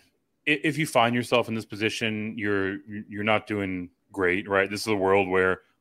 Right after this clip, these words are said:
obviously Travis Kelce is, is not playing on that Thursday night opener, which, which I think is at this point probably the most likely and realistic outcome. You know, you, you can split hairs. I would,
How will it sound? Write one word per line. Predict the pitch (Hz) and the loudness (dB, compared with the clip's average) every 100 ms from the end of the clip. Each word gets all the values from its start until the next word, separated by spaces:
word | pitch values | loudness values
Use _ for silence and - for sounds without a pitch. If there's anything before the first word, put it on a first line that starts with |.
| 98 | -2
obviously | 92 92 | -2 -2
Travis | 90 95 87 85 | 2 2 2 -2
Kelce | 90 90 92 87 85 _ _ 95 | -2 -2 -2 -4 -4 _ _ 0
is, | 90 85 - 104 | 0 0 -6 -6
is | 90 | 0
not | 95 87 | 2 2
playing | - 92 92 | 2 0 2
on | 98 95 | 2 2
that | 92 | 0
Thursday | 101 92 92 | 0 -2 -2
night | 90 87 | 0 0
opener, | 87 101 87 | -2 -4 -6
which, | 90 - 101 | -6 -8 -8
which | 117 113 | -2 0
I | |
think | 101 110 - | 2 0 0
is | 95 87 - _ _ _ - | -2 -4 -14 _ _ _ 0
at | 95 | 0
this | 98 | -2
point | - 98 87 | -2 -4 -2
probably | - 85 87 90 | -2 -2 0 -2
the | 85 | -2
most | 85 85 - | -4 -4 -8
likely | 78 - 90 87 85 | -12 -4 -4 -4 -8
and | 95 | -10
realistic | 87 85 82 - 104 | -6 -4 -4 -4 -2
outcome. | 101 - 110 110 - _ _ _ _ | -2 -2 -6 -6 -10 _ _ _ _
You | 117 | 2
know, | 107 104 | 4 4
you, | 113 120 113 113 | 0 -8 -12 -14
you | - 147 | -6 -4
can | 156 | -2
split | - 123 98 | 0 0 2
hairs. | 104 107 - | 2 0 0
I | 110 | 0
would, | 151 160 | 2 -2